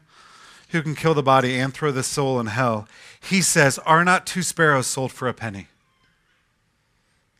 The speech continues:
And not one of them will fall to the ground apart from your Father. But even the hairs of your head are all numbered. Fear not, therefore,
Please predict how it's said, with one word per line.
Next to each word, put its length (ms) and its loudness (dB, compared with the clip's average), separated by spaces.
And 120 -2
not 160 4
one 180 2
of 60 2
them 140 2
will 120 -6
fall 240 0
to 80 -4
the 80 -6
ground 260 -4
apart 260 -8
from 160 -16
your 100 -10
Father. 420 -16
But 100 2
even 240 2
the 80 4
hairs 640 0
of 100 -6
your 120 0
head 480 -2
are 160 -2
all 180 -2
numbered. 500 -10
Fear 340 2
not, 240 2
therefore, 580 -6